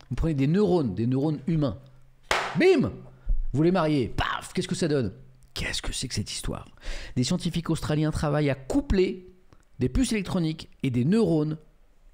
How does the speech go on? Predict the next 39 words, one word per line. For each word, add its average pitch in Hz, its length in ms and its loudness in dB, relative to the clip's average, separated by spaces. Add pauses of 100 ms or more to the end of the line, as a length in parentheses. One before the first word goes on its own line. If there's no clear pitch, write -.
(260)
cultivés 151 720 2
in 240 120 6
vitro. 143 420 0 (440)
Technologie 180 440 0
encore 135 260 0
balbutiante, 135 440 0
mais 120 100 -2
qui 107 120 -4
pose 139 180 -2
déjà 113 240 -2
de 104 80 -2
sérieuses 123 680 -2
questions, 156 520 -2 (340)
euh, 110 120 -4 (120)
éthiques. - 460 -2 (840)
Qu'est-ce 127 120 -2
que 98 100 -8
ça 92 120 -2
donne ? 131 240 0 (220)
Certains - 260 -4
me 95 140 0
répondent 92 320 0
dans 90 80 0
le, 87 200 0 (300)
me 131 220 -2
répondent 107 280 -2
dans 101 80 0
le 98 60 -2
chat, 135 140 -2
Tamagotchi, 110 840 -2
euh, 95 60 -2
Cyberpunk. 101 800 -4 (560)
Euh, 92 160 0
pas 92 160 -2
mal, 73 180 -2
pas 82 120 -4
mal, 67 180 -4
pas 67 140 -6
mal. - 200 -10